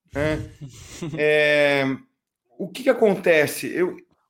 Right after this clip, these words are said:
nos Estados Unidos, eu, eu, na Europa, eu acompanhei, na Austrália, você vê que tem sempre duas correntes, assim, né?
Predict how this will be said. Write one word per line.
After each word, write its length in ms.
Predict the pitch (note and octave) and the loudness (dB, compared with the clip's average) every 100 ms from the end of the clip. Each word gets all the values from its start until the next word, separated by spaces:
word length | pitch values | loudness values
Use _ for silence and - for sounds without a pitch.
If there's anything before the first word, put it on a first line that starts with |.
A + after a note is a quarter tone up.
| _ _ _ - | _ _ _ -20
nos 400 | C3 F#3+ B3 A#3 | -8 -2 0 0
Estados 360 | G#3+ A3+ E3+ | 0 0 2
Unidos, 460 | D#3 F#3 G#3+ C#3 C3+ | 0 2 0 -2 0
eu, 220 | D3 D3+ | 0 0
eu, 260 | B2+ C#3 D#3 | -2 -6 0
na 100 | F3 | 4
Europa, 460 | D#3 D#3+ F#3+ F3 | 6 6 4 4
eu 60 | D#3 | 2
acompanhei, 500 | D#3+ F#3 D#3+ D#3+ E3+ | 0 0 2 2 2
na 80 | E3 | 0
Austrália, 760 | D#3 - D3 F3 F3 C3 A#2+ - _ _ _ _ _ _ - | -2 -2 0 2 2 0 -6 -10 _ _ _ _ _ _ -10
você 220 | F#3 A3+ | -2 2
vê 120 | A#3 | 2
que 60 | A#3 | 0
tem 400 | A#3+ A3+ F3+ - | -2 -2 -4 -12
sempre 360 | - B3 B3+ A3 | -4 0 0 0
duas 280 | G#3+ A#3+ | 2 2
correntes, 640 | A#3 G#3 D3+ D3 C3 - A#2 | 2 2 2 0 -2 -4 -10
assim, 340 | A#2+ - A#2 | -10 -8 -4
né? 280 | A#2+ D3 D3+ | -2 -2 -2